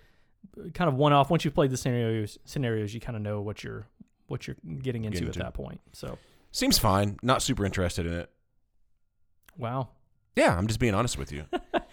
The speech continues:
Speaker 1: Yeah, not your style for sure.
Speaker 2: No,
Speaker 1: And,
Speaker 2: it's,
Speaker 1: and
Speaker 2: I mean,
Speaker 1: it's
Speaker 2: it's fine. I
Speaker 1: cooperative,
Speaker 2: mean, I
Speaker 1: but
Speaker 2: would play it, but I just, I'm not super interested in that
Speaker 1: I,
Speaker 2: yet.
Speaker 1: I like Antoine Bauza quite a bit too,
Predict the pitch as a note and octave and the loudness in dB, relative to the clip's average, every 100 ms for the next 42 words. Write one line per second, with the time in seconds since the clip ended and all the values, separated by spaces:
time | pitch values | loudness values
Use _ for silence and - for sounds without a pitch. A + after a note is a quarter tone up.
0 | - - D3+ C3+ C#3+ D#3+ - B2+ A#2 A#2+ | -12 2 4 6 4 4 2 2 2 -4
1 | - A3+ C#4 - F#3 E3+ D3+ - - C#3+ | 0 8 10 12 10 8 6 6 8 8
2 | D#3 C3 F#3 A#3+ A3+ - G#2 A#2+ A2 A#2+ | 8 8 6 8 6 6 4 4 4 4
3 | - F2+ F2+ - - E2+ D#2+ - - F2+ | 0 0 0 -4 -8 -6 -4 -6 -6 -6
4 | D2+ - D#2 D2 - - - A1 D#3+ F3 | -6 -8 -8 -8 -8 -8 -8 -2 0 2
5 | F#3 F#3+ E3 F3 F3+ F3+ D#3+ - D3 B2+ | 4 6 6 6 6 4 0 2 2 4
6 | B2 A#2+ A2+ - A#2+ A2 G#2+ - C3 A#2 | 4 2 -2 -2 -2 -2 -4 -4 -2 0
7 | A2+ A2+ | 0 -2